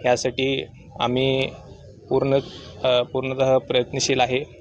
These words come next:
आणि, अ, जसं की या तालुक्यातले बरेचसे नेते मंडळी आता ह्या निर्णयाच्या विरोधात आता एकजुटीनं उभा राहिलेले आहेत, त्यांचं सर्वांना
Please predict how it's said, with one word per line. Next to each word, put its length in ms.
आणि, 340
अ, 300
जसं 200
की 360
या 420
तालुक्यातले 600
बरेचसे 420
नेते 220
मंडळी 380
आता 160
ह्या 420
निर्णयाच्या 500
विरोधात 380
आता 200
एकजुटीनं 560
उभा 220
राहिलेले 320
आहेत, 180
त्यांचं 260
सर्वांना 840